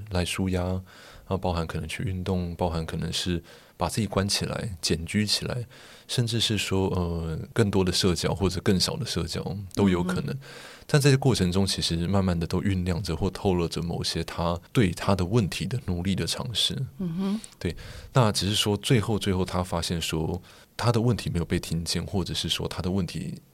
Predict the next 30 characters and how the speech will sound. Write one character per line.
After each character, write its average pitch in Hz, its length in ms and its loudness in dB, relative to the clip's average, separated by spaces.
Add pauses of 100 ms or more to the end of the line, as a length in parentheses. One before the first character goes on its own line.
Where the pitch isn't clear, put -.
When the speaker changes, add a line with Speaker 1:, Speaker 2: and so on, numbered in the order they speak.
(120)
Speaker 1:
他 117 280 2 (100)
主 - 180 -6
观 95 220 -2
认 101 180 -2
为 92 80 -4
是 92 220 0
没 90 120 0
有 87 120 -2
解 - 200 -6
答 - 140 -6 (120)
的。 - 80 -10 (260)
Speaker 2:
嗯 196 160 0
哼。 196 260 -4 (220)
Speaker 1:
那 98 360 4 (100)
最 131 180 6
后 123 80 6
我 110 80 6
们 80 200 0
会 92 400 2 (140)
从 113 240 -2
这 - 100 -2
个 120 80 -2
角 - 160 0
度 87 160 -4
去 90 140 -6
看 - 180 -4
的 82 80 -2
原 78 160 -4
因 85 140 -4
是， 87 280 -2